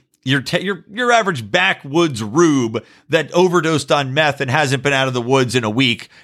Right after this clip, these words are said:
as he wanders around trying to find where he left his crack pipe. Like, these people don't realize they are on the same mental level as these same rubes that they despise so much. So they have the first, uh, quote-unquote host of, like, four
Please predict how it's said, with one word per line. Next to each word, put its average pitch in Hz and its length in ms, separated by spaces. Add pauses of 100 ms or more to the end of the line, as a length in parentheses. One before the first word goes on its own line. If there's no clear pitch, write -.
as 131 160
he 135 80
wanders 135 440
around 120 300
trying 127 300
to 117 40
find 120 280
where 113 80
he 110 80
left 107 200
his 95 120
crack 85 320
pipe. 64 180 (240)
Like, 190 140
these 262 180
people 247 200
don't 185 180
realize 170 240
they 190 120
are 180 60
on 170 80
the 156 80
same 220 480 (180)
mental 165 720
level 143 420 (360)
as 151 300
these 139 360
same 139 300
rubes 123 320
that 117 140
they 117 120
despise 95 500
so 92 160
much. 82 360 (1300)
So - 180
they 233 120
have 220 340
the 175 80
first, - 460 (400)
uh, - 80 (100)
quote-unquote 135 600
host 98 480
of, 110 260
like, 104 240
four 85 580